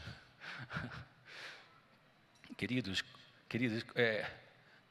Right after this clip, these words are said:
o autorrespeito baseia-se no que Deus pensa de você.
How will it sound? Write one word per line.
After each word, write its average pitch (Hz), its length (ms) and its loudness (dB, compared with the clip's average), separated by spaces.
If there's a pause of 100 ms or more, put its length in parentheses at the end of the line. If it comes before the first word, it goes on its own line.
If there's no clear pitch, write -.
(120)
o 110 120 6
autorrespeito 131 760 6
baseia-se 117 500 8
no 120 60 2
que - 120 0
Deus 117 240 4
pensa 127 320 6
de 101 100 2
você. 104 400 4